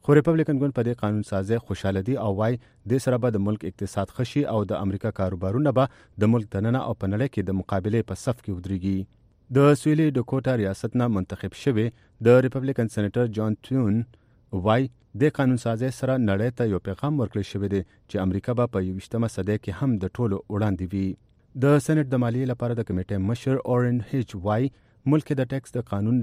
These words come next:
له وجې خلکو ته په نوکرۍ ورکولو کې ستونزې وې. اجرت کې اضافه نه کېدله، امریکا کې خلکو سرمایه کاري نه کوله او د امریکا نه کمپنۍ بهر ملکونو ته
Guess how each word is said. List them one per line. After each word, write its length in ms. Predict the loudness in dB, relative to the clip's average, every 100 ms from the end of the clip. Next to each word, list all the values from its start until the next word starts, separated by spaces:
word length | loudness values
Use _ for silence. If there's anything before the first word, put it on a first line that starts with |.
| 0
له 80 | -2
وجې 580 | -2 -2 -4 _ -20 -4
خلکو 280 | -4 -2 -4
ته 120 | -6
په 100 | -4
نوکرۍ 400 | -6 -4 -4 -2 -2 -4 -6
ورکولو 440 | -6 -2 0 2 0
کې 140 | -4
ستونزې 340 | -4 -2 0 0
وې. 140 | 0 -2 -8 _ _ -6
اجرت 280 | -2 -2 -2
کې 160 | -2 -4
اضافه 320 | -4 -4 -2 -2
نه 100 | -2
کېدله، 280 | -2 0 0 -2 _ _ _ 0
امریکا 220 | 2 2 0
کې 240 | -2 -2
خلکو 320 | -2 -2 -2 -4 _ -6
سرمایه 400 | 0 0 0 -2
کاري 240 | -4 -2 0 0
نه 60 | 0
کوله 300 | -2 0 0 -2
او 40 | -4
د 100 | -2 -2
امریکا 320 | -2 0 0
نه 40 | 0 -4 _ _
کمپنۍ 480 | -2 0 2 2 0 -4
بهر 260 | -2 -2 -2
ملکونو 420 | -2 0 0
ته 80 | 2